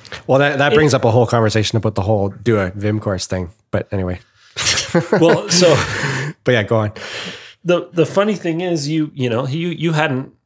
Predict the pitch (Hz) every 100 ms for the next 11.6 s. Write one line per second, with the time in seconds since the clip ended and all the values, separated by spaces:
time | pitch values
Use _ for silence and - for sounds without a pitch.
0 | - 147 - 190 160 135 101 127 202 110
1 | 92 95 107 135 160 117 - 123 123 107
2 | 95 90 87 82 98 87 98 92 92 90
3 | 90 90 87 85 85 85 85 85 85 101
4 | 92 - _ - 117 120 - 131 135 104
5 | 127 110 92 92 95 - 95 113 _ _
6 | _ _ _ _ _ _ _ - 104 104
7 | 98 95 - - 143 151 165 139 135 120
8 | 104 92 _ _ - 120 127 123 123 120
9 | 98 101 110 107 92 87 87 85 87 -
10 | 110 - 95 95 92 90 85 82 85 87
11 | - 95 90 85 95